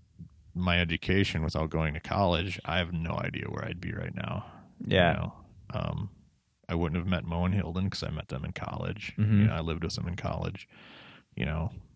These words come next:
Speaker 1: I may not have met my wife. I don't know. It's hard
Speaker 2: Right.
Speaker 1: to say. <clears throat> Um, but not only that, but I feel like I learned things in college that I didn't necessarily learn from a classroom, but I learned from my experiences in college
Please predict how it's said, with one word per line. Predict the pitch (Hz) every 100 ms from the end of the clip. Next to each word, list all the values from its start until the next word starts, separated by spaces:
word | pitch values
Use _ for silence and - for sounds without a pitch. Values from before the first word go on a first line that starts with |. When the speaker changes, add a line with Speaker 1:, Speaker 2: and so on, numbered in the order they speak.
| -
Speaker 1:
I | 78
may | 78 78
not | 76 76
have | 76 -
met | 67 73
my | 82
wife. | 90 87 - 104 -
I | -
don't | 82
know. | 90 98 80 -
It's | -
hard | - 82
Speaker 2:
Right. | 90 87
Speaker 1:
to | 90 85 73 - _ - - - - - - -
say. | - 123 113 -
<clears throat> |
Um, | 104 92 87 80 - - - - - - - - -
but | 107 90 90
not | 117 101
only | 80
that, | 76 87 78
but | -
I | 80
feel | - - 78
like | 76 80 - -
I | - - 85 90 - _ _ _ -
learned | 82 87 85 78
things | 76 73 76 - - - - - - _ _ _ -
in | 85
college | - - 82 80 -
that | 82
I | 92
didn't | 110 101
necessarily | 98 - - 90 82 82
learn | 85 82
from | - -
a |
classroom, | - - 95 98 - 123 127 120
but | 87
I | 76
learned | 82 78 78
from | -
my | 82 71
experiences | 76 - 80 90 90 98
in | 98
college | 92 95 101 101 98